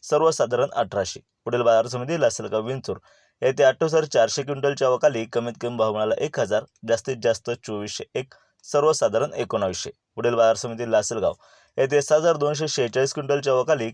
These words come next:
कमीत कमी भाव मिळाला चारशे, जास्तीत जास्त तेवीसशे एक, सर्वसाधारण सोळाशे एक्कावन्न. पुढील बाजार समिती सटाणा येथे चौदा हजार आठशे पन्नास क्विंटलच्या अवकाली कमीत कमी भाव मिळाला तीनशे, जास्तीत जास्त बावीसशे पंचावन्न,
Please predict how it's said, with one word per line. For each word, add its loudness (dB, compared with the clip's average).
कमीत 0
कमी -4
भाव 0
मिळाला 0
चारशे, 0
जास्तीत 0
जास्त 0
तेवीसशे -6
एक, -6
सर्वसाधारण 0
सोळाशे 0
एक्कावन्न. -2
पुढील 2
बाजार 4
समिती -4
सटाणा 0
येथे -2
चौदा 2
हजार 2
आठशे -2
पन्नास -2
क्विंटलच्या -2
अवकाली -2
कमीत 2
कमी 0
भाव 2
मिळाला 4
तीनशे, -6
जास्तीत 0
जास्त 0
बावीसशे 0
पंचावन्न, -2